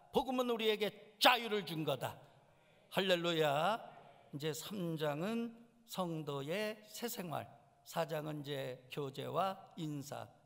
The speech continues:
마무리입니다. 자, 주제는 뭐냐? 일 장, 이 장은요,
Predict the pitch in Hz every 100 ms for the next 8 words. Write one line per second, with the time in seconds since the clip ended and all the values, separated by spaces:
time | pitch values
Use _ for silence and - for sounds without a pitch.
0 | - 135 135 139 131 123 113 - - -
1 | - - - - 170 156 135 - 226 247
2 | 226 226 202 175 170 135 120 180 180 208
3 | 185 175 160 151 151 170 226